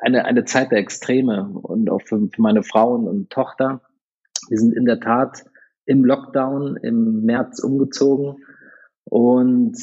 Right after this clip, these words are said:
äh, da werden ganz andere Instinkte auf einmal wach, weil ich, ich, auf einmal muss man irgendwie gucken, dass man seine Familie schützt, weil wir, ähm, nicht wussten, kommen wir über die Grenze. Das war damals, als wirklich die Grenzen zugemacht worden sind.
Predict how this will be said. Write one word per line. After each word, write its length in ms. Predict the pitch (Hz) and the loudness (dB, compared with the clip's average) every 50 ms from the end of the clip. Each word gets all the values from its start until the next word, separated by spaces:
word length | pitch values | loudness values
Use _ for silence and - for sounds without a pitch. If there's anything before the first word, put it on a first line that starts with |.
| - - | -8 -4
äh, 400 | 123 120 120 120 120 120 120 113 | -2 0 0 0 0 0 -2 -2
da 120 | 123 120 | -2 -2
werden 220 | 113 127 131 135 127 | 0 0 0 0 0
ganz 240 | 123 123 - - - | -2 -2 -4 -4 -4
andere 260 | - 139 135 131 123 | -2 -2 0 2 2
Instinkte 480 | 117 107 - - - 147 156 - - | 0 0 0 -2 -2 -2 -2 -2 -4
auf 80 | - - | -4 -2
einmal 300 | 104 107 117 113 104 98 | -2 -2 0 0 0 2
wach, 200 | 104 104 - - 104 | 0 -2 -2 -4 -8
weil 140 | 110 110 110 | -6 -4 -4
ich, 200 | 110 104 - - | -4 -6 -6 -8
ich, 160 | - - - _ _ _ - - - - - - - - - - - - - - - 64 | -10 -10 -10 _ _ _ -20 -18 -16 -14 -12 -10 -8 -8 -8 -10 -10 -12 -14 -12 -10 -8
auf 400 | - - - - - 117 110 113 | -6 -6 -4 -2 -2 -2 0 0
einmal 220 | 117 135 135 127 | 2 2 2 2
muss 180 | 131 131 - 131 | 2 0 -2 -2
man 80 | 123 | -2
irgendwie 180 | 123 123 117 113 | 0 0 0 0
gucken, 220 | - - - - | -2 -4 -4 -4
dass 100 | 127 110 | -4 -2
man 140 | 123 117 113 | 0 0 0
seine 160 | 117 110 101 | 0 -2 -2
Familie 420 | - 117 117 127 147 170 151 160 135 | -2 0 2 2 2 2 0 -2 -4
schützt, 460 | - - 113 98 - - - - 113 | -4 -6 -8 -8 -10 -12 -12 -6 -6
weil 160 | 110 110 104 | -4 -2 -2
wir, 460 | 113 113 117 113 113 113 110 110 107 _ _ _ _ _ _ _ _ _ _ _ _ _ - - | 0 0 0 0 0 0 -2 -4 -6 _ _ _ _ _ _ _ _ _ _ _ _ _ -10 -6
ähm, 500 | - 120 120 120 120 120 120 117 117 117 | -2 0 2 2 2 2 4 4 2 2
nicht 200 | 113 - - - | 0 -2 -4 -4
wussten, 280 | 147 147 - - 120 113 | -6 -6 -4 -6 -8 -8
kommen 180 | - 127 127 123 | -4 -2 0 0
wir 80 | 123 | 0
über 100 | 113 113 | 2 0
die 80 | 113 107 | 0 0
Grenze. 560 | - - 127 147 165 160 - - 120 110 101 | 0 0 0 0 -2 -4 -4 -2 0 0 0
Das 200 | 107 107 - - | -2 -4 -4 -2
war 200 | 117 110 107 101 | 0 0 0 0
damals, 340 | 101 107 117 127 123 107 - | 0 0 0 0 0 0 0
als 200 | 107 104 - - | -2 -2 -2 -4
wirklich 160 | 123 - - | -8 -8 -6
die 100 | - - | -4 -4
Grenzen 460 | - - 120 123 135 135 - 131 113 - | -2 0 0 0 0 0 -2 -2 -4 -2
zugemacht 560 | - - 127 127 117 113 110 - - - 110 | -4 -4 -2 0 0 0 0 -2 -4 -4 0
worden 260 | 110 110 110 110 110 | 0 2 2 0 0
sind. 340 | 101 113 117 131 143 139 | 0 0 -2 -2 -4 -10